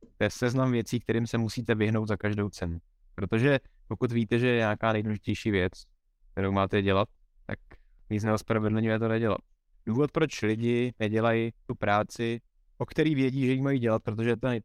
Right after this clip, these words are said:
to je ta nejdůležitější práce, pokud si předtím tuhletu analýzu udělali a jsou si teda jistí, že, že tu, že tu práci mají dělat a stejně ji neděláte, tak je to kvůli tomu, že vy tu práci nechcete dělat.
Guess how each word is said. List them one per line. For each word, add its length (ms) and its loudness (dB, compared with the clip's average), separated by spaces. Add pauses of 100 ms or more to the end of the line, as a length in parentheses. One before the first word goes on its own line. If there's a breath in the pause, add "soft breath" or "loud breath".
to 60 0
je 100 0
ta 120 0
nejdůležitější 540 -2
práce, 360 2
pokud 340 -6
si 280 -12
předtím 340 -2
tuhletu 320 2
analýzu 380 2
udělali 460 2
a 120 0 (240)
jsou 160 -6
si 120 -4
teda 160 0
jistí, 520 -2
že, 340 0 (140)
že 120 -6
tu, 140 -4 (280)
že 120 -4
tu 100 -6
práci 320 2
mají 140 2
dělat 220 2
a 100 -2
stejně 260 0
ji 80 0
neděláte, 580 0 (220)
tak 120 -8
je 80 0
to 100 -2
kvůli 200 0
tomu, 240 0
že 120 0
vy 80 0
tu 120 -6
práci 360 2
nechcete 380 -2
dělat. 220 0